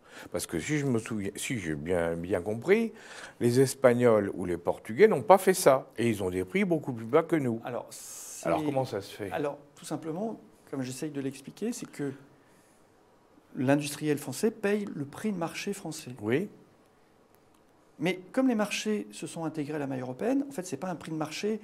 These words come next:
Speaker 2: français déconnecté du prix de marché européen. En fait, le prix de marché, et je parle bien du marché.
Speaker 1: Oui.
Speaker 2: Je parle pas des tarifs, je parle pas des coûts. Je parle du prix de marché.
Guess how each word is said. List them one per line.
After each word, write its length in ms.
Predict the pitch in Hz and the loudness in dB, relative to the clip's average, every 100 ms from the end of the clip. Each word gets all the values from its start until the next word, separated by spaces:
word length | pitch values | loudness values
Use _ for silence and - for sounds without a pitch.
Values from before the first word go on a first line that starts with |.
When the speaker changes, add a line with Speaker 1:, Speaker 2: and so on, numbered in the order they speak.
| - - - | -12 -20 -20
Speaker 2:
français 600 | - - 170 - 226 233 - | -6 0 0 4 4 4 0
déconnecté 680 | 160 185 175 180 - - 240 | -6 -2 -2 -2 -6 -4 -4
du 120 | 208 | -4
prix 140 | - 147 | -8 -6
de 60 | |
marché 220 | 147 147 | -4 -4
européen. 360 | 139 131 131 131 - - _ _ _ _ _ | -4 -4 -6 -10 -14 -20 _ _ _ _ _
En 20 | - | -2
fait, 120 | 196 | 0
le 60 | 160 | 0
prix 140 | 240 | 0
de 60 | 208 | 0
marché, 500 | 202 - 185 170 - - - _ _ - | 0 -2 -2 -4 -6 -18 -20 _ _ -8
et 60 | |
je 140 | 127 139 | -6 0
parle 160 | 156 | 0
bien 120 | 180 254 | 2 0
du 120 | 147 | 0
marché. 480 | 160 220 - 208 165 | 0 0 0 0 4
Speaker 1:
Oui. 280 | 113 110 98 - - _ _ _ | 4 4 2 -10 -20 _ _ _
Speaker 2:
Je 40 | |
parle 120 | 151 | 2
pas 120 | 202 160 | 4 4
des 160 | 135 | 0
tarifs, 440 | - 156 277 294 - | 4 6 6 2 -4
je 160 | 135 131 | -6 -2
parle 140 | 143 | 0
pas 100 | 139 | 0
des 140 | 208 170 | 0 0
coûts. 200 | 262 247 - - - - | 0 0 -4 -20 -20 -16
Je 100 | 131 | 0
parle 200 | 226 190 | 2 2
du 80 | |
prix 300 | 139 - - | -2 -2 2
de 40 | 247 | 4
marché. 400 | 226 - 190 | 4 0 -2